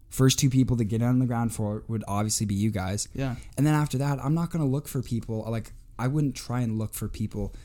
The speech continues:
Speaker 1: who are, "Oh, I want a guy who's got the best possible G P A, who's went to Harvard and did this and did that." I would want someone that I know I'm gonna get along with really hard, like,
Speaker 2: Mm-hmm.
Speaker 1: really well, and I know that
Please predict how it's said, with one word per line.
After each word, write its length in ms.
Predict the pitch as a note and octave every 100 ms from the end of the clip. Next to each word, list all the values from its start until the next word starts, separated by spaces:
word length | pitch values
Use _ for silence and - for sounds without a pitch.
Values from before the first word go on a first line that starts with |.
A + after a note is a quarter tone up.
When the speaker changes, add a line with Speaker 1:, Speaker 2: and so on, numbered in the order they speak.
| - -
Speaker 1:
who 160 | A#2+ A#2+
are, 220 | G#2 -
"Oh, 320 | B2 A#2 G#2+ - -
I 100 | A2+
want 220 | A#2 G#2
a 60 | G#2
guy 220 | G2+ G2
who's 180 | G2 F#2+
got 300 | F#2+ F2 - - - -
the 80 | A#2+
best 320 | G#2+ G#2 -
possible 380 | - A2+ - A#2
G 200 | G2+ A2
P 180 | - G2+
A, 240 | F#2 F#2+ - - - -
who's 220 | A2+ - - G2+ A#2 -
went 300 | A#2+ A2 G#2+
to 80 | G#2+
Harvard 520 | - A2 G2+ G#2 G2+ F#2+
and 200 | G2+ G#2
did 200 | A2+ G#2
this 260 | G#2 G#2
and 100 | A2
did 140 | G#2+ G#2+
that." 280 | F#2+ F#2 - - - -
I 80 |
would 80 | F#3+
want 200 | D#3 C3+
someone 240 | C3+ C3+ B2+
that 80 |
I 100 | A2
know 160 | C3 C3
I'm 140 | B2
gonna 120 | A#2+ G#2+
get 140 | A2
along 300 | G2+ G2 A#2
with 180 | B2 A#2+
really 140 | B2+
hard, 280 | B2+ C#3 C#3 - -
like, 200 | D#3+ D3
Speaker 2:
Mm-hmm. 80 | A2+
Speaker 1:
really 160 | A#2+
well, 400 | A2 G#2 B2+ D#3 -
and 80 | G#2+
I 100 | G#2+
know 220 | G#2+ A2+
that 240 | G#2+ G2+